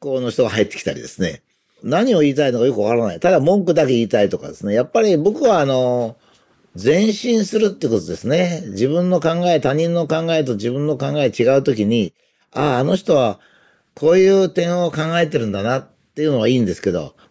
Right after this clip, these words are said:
嘘をついたりね。そういうのをいちいち議論してたら話になりませんからね。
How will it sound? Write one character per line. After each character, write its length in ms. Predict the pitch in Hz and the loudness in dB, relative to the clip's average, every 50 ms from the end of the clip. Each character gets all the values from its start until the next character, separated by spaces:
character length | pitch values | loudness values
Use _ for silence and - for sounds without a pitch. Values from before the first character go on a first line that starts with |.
| _ | _
嘘 480 | - 90 113 135 175 185 - - 370 269 | -4 -2 0 0 -2 0 0 2 4 4
を 80 | 214 - | 2 2
つ 160 | - 135 127 | 0 -2 -4
い 80 | 123 | -4
た 120 | - - - | -4 -8 -14
り 120 | 107 95 | -12 -6
ね。 240 | 92 113 120 165 151 _ - - - - - - - _ | -6 -6 -6 -6 -10 _ -20 -20 -20 -20 -20 -20 -20 _
そ 180 | _ - - 180 | _ 0 2 2
う 20 | |
い 40 | 226 | 4
う 40 | 262 | 4
の 60 | 254 | 4
を 60 | 190 | 4
い 60 | 151 | 2
ち 180 | 120 123 160 170 | 2 0 -2 -4
い 60 | 156 | -2
ち 120 | 143 143 120 | -2 -2 2
議 80 | 135 | 2
論 140 | 147 143 131 | 4 4 4
し 40 | 110 | 2
て 120 | 120 110 90 | 2 2 2
た 80 | 110 | 2
ら 100 | 98 90 | 0 2
話 280 | 98 107 123 127 - 127 | 2 2 0 0 0 0
に 60 | 113 | 0
な 80 | 104 98 | 2 2
り 80 | 101 | 2
ま 100 | 104 110 | 2 0
せ 140 | - - 107 | 0 0 0
ん 60 | 92 | 0
か 100 | - 85 | 0 -4
ら 80 | 71 80 | -4 -2
ね。 240 | 107 123 135 135 | 0 0 0 -2